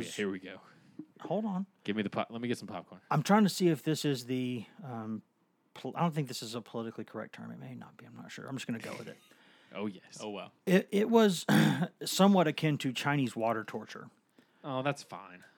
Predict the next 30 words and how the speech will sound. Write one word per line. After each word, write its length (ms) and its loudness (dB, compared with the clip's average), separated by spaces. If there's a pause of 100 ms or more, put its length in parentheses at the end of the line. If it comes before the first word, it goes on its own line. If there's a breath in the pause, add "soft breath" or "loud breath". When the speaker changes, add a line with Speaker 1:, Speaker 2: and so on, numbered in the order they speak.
Speaker 2:
And 240 6
by 200 8
that, 440 0
I 160 2
mean 500 -2 (160)
Speaker 1:
I'm 180 -8
offended. 340 -16 (200)
Speaker 2:
the 140 2
first 320 4
couple, 300 4
the 40 0
first 340 6 (260)
little 160 6
Speaker 1:
I 20 8
Speaker 2:
bit 60 8
of 80 12
Speaker 1:
really 80 12
Speaker 2:
time, 160 8
Speaker 1:
am 60 -2
triggered 340 -4
Speaker 2:
the 40 -4
Speaker 1:
now. 60 -4
Speaker 2:
first, 260 4
the 60 -8
first 260 6
couple 200 2
times 320 2
that 180 -2
you're, 180 4
uh, 280 6